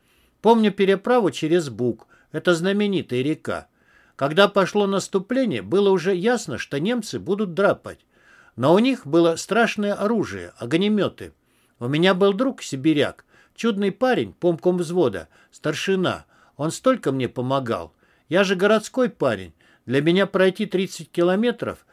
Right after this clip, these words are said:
это страшно. Я был в ботинках с обмотками, и когда мы прошли первые тридцать километров и был привал к обеду, я понял, что никуда больше не пойду. Ноги были сплошные пузыри,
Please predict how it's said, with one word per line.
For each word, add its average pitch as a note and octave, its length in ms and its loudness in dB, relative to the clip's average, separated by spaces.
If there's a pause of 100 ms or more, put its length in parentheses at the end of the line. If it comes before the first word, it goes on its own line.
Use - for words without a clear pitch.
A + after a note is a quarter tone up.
(140)
это D#3+ 200 -4
страшно. F3+ 640 -4 (380)
Я D#3+ 160 4
был G3 180 6
в D#3 80 -2
ботинках G3 600 -2
с - 100 -4
обмотками, A2+ 720 -4 (320)
и A#2+ 100 -4
когда F3 340 4
мы F#3+ 120 0
прошли F#3 400 0
первые F#3+ 400 2
тридцать F#3 440 -6
километров F#3 720 -2 (920)
и D3 140 -2
был G3 220 6
привал F#3 400 4
к F#3+ 100 -8
обеду, F#3+ 500 0 (220)
я D3 180 4
понял, G3 420 0
что - 180 -8
никуда F#3+ 400 2
больше G3+ 340 0
не G3 100 -4
пойду. E3 540 -2 (340)
Ноги G#3 280 2
были C3 260 0
сплошные F#3 560 -2
пузыри, F3+ 600 -2